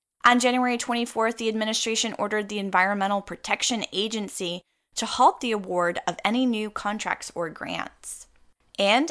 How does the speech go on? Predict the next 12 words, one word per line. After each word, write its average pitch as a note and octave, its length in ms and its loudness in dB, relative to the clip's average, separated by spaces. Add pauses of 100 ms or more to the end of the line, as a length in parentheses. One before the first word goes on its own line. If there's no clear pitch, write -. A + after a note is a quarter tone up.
on G3+ 120 6
the G3+ 80 2
twenty-fifth, B3+ 760 0
the F3 80 0
president E4 460 -2
signed G3 360 2
an F#3 120 -6
executive G3 580 0
order F3 280 0
directing F3+ 540 0
planning, B3 720 -2
design, G3 640 0